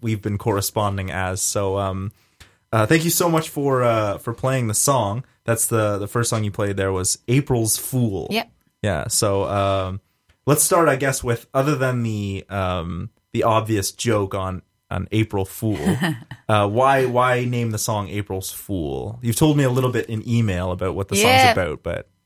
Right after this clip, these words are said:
Speaker 2: It's a little bit elaborate story, so I'll try and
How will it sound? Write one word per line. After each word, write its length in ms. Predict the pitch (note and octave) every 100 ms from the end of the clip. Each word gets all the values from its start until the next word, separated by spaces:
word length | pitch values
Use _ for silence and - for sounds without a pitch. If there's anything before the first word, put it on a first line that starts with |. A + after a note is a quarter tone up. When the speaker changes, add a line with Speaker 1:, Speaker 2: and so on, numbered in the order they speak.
| _ -
Speaker 2:
It's 160 | A#3
a 40 | D4
little 160 | C#4+
bit 140 | C4+ -
elaborate 680 | G#3+ F#3+ F#3+ A3+ G#3+ G#3 - _ _
story, 640 | - - G#3 G3+ C4+ D#4 E4
so 200 | - G3
I'll 140 | F3 F3
try 300 | - E3+ E3
and 180 | D#3+